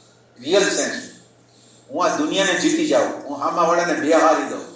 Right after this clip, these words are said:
ગમે ઈ કરી શકું, પણ મારા અંતઃકરણની ખરાબીને હું દૂર, મારા અંતઃકરણ જે અત્યારે ખરાબ થયું છે, જે ક્રોધવાળું, હિંસાવાળું, આગ્રહવાળું, એક્સપ્લોઇટેશન કરવાવાળું થયું છે, ઈ અંતઃકરણની સ્થિતિ મને હારી નથી.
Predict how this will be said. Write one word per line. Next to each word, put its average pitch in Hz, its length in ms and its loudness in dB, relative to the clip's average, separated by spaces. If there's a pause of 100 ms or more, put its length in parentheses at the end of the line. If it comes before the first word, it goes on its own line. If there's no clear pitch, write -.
(320)
ગમે 156 220 -4
ઈ 175 120 -2
કરી 160 200 0
શકું, - 600 -10
પણ 147 200 2
મારા 135 300 4
અંતઃકરણની 160 720 0
ખરાબીને 151 500 4
હું - 200 -4
દૂર, 123 240 -8 (100)
મારા 156 240 6
અંતઃકરણ 165 520 2
જે 156 80 6
અત્યારે 160 360 6
ખરાબ 156 440 6
થયું 143 180 -2
છે, 117 120 -4 (720)
જે 127 80 -10
ક્રોધવાળું, 135 720 6
હિંસાવાળું, 127 840 2 (340)
આગ્રહવાળું, 131 680 6
એક્સપ્લોઇટેશન 139 840 0
કરવાવાળું 113 560 0
થયું 117 200 -12
છે, 101 260 -14 (400)
ઈ 151 80 -2
અંતઃકરણની 156 600 -2
સ્થિતિ 156 360 -6
મને 139 200 -4
હારી 123 320 -2
નથી. 110 340 -10